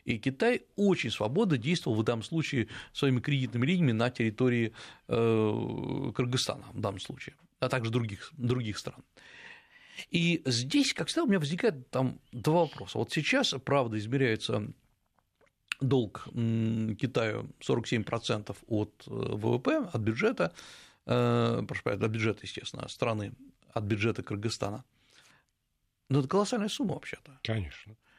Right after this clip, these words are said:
Speaker 1: То есть, давайте скажем, это даже не долговая ловушка, это финансовый крах страны. Вот, э, за последний год я насчитал два или три раза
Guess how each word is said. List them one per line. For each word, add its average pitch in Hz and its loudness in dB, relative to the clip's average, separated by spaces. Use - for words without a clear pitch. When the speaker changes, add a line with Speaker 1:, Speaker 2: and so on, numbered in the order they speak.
Speaker 1:
То 139 2
есть, - 0
давайте 220 0
скажем, 110 -4
это - 0
даже 196 2
не 190 0
долговая 190 4
ловушка, 135 -2
это 226 -4
финансовый 139 0
крах 175 0
страны. 143 -2
Вот, 165 0
э, 135 6
за 131 2
последний 180 2
год 240 2
я 160 4
насчитал 147 2
два 123 2
или 160 0
три 151 2
раза 113 0